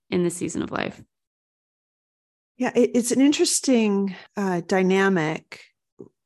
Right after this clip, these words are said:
Speaker 2: There's some, th-, there's some, let me start that one again.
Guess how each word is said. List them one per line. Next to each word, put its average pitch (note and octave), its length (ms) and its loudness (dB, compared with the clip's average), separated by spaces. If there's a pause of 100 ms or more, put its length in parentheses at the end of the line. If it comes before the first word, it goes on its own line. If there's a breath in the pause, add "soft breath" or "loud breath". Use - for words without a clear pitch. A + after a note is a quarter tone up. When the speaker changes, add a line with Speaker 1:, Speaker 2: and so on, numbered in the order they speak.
(160)
Speaker 2:
There's G#3 220 2
some, A3+ 300 2
th-, - 240 -2
there's A#3 240 2
some, G#3+ 320 0 (440)
let F3 80 -8
me E3+ 80 -8
start - 260 -12
that - 140 -10
one - 100 -14
again. - 260 -12